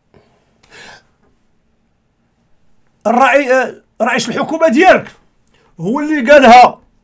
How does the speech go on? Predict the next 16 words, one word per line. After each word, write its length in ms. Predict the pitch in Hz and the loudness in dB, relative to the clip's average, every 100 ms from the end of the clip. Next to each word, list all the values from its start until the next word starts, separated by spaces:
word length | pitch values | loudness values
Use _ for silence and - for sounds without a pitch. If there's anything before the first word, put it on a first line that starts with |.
| _ _ 170 | _ _ -10
وحيت 180 | 214 | -8
نتوما 240 | 226 269 269 | -6 -6 -4
ماشي 260 | 269 285 | -4 -6
شجعانين 960 | 254 277 175 214 262 285 370 370 220 - - _ - | -8 -6 -4 0 2 4 6 4 2 -4 -16 _ -6
وماشي 380 | 226 269 262 | -4 -4 -6
ناس 160 | 277 190 | -6 -6
المواقف 960 | 247 285 285 285 359 392 - - - - | -4 0 0 2 4 4 2 -4 -20 -10
وماشي 340 | 226 277 - 285 | -8 -6 -8 -8
رو-، 260 | 277 196 - _ | -10 -10 -16 _
ناس 220 | 226 247 | -10 -8
ديال 420 | 202 240 269 277 - _ _ 175 | -6 -4 -2 -2 -4 _ _ -6
الهبة 720 | 180 254 392 320 233 170 - - - - | 0 4 4 4 4 2 -6 -16 -20 -12
وماشي 280 | 196 226 226 | -8 -6 -6
ناس 160 | 240 202 | -10 -8
متاع 360 | 240 180 - _ 214 | -8 -8 -10 _ -6
الوزن، 520 | 269 453 262 240 | 0 2 4 0